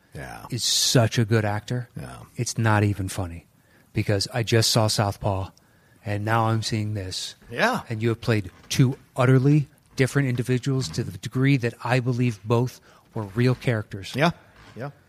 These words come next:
Speaker 2: Whereas, like, Source Code is good, but that seems more middle of the road meat and potatoes. You see that type of character a lot.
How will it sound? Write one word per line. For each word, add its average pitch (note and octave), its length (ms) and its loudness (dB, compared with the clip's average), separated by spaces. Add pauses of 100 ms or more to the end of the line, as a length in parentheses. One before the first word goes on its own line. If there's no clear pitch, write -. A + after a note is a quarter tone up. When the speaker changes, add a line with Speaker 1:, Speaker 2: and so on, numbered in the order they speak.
(340)
Speaker 2:
Whereas, C#3+ 240 0
like, C#3 120 2
Source F3+ 260 0
Code D#3+ 280 0
is B2+ 180 0
good, F3 340 0 (180)
but D3+ 80 0
that F3+ 140 0
seems D3 240 2
more C#3 500 2 (1120)
middle G#3 240 2
of F3+ 60 2
the E3+ 60 2
road D#3+ 200 2
meat D#3+ 140 2
and D3+ 80 -2
potatoes. B2 760 -2 (600)
You D3+ 140 0
see G3+ 140 2
that E3 160 2
type D3+ 140 0
of A#2 100 -6
character A#2+ 340 0
a G2+ 60 -6
lot. G#2+ 280 -4